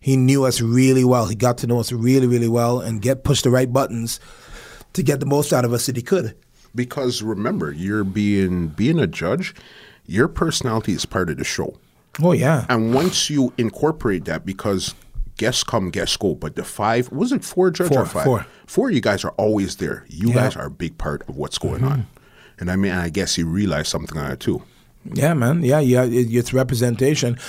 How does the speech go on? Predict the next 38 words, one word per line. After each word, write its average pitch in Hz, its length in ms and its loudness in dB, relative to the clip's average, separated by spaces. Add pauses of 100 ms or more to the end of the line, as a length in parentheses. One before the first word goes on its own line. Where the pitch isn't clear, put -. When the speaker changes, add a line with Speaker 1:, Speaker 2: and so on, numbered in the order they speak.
(140)
Speaker 2:
Yeah. 160 80 -8
Speaker 1:
And 139 80 4
I 143 80 4
would 151 160 0
throw 147 320 2
in 143 240 2
some 131 360 0
Triniisms 135 800 2
and 135 120 -2
stuff - 260 0
like 127 180 0
that 139 320 2
to 120 300 2 (520)
keep 160 200 2
myself, 135 600 2
uh, 127 340 2
in 117 260 0
the 117 120 0
category 123 440 4
of 107 140 2
authenticity, 117 720 0
right? 120 180 -2
Speaker 2:
Yeah. 85 240 0 (520)
And 120 180 2
I 117 80 4
guess 113 280 0
they 113 140 2
enjoyed 104 320 2
that 80 180 0
too. - 220 -4 (320)
Speaker 1:
Yeah, 202 180 4
yeah. 226 260 2
They 139 120 2
had 156 180 4
no 165 140 4
issues 147 240 0
with 107 120 -4
that. - 200 -10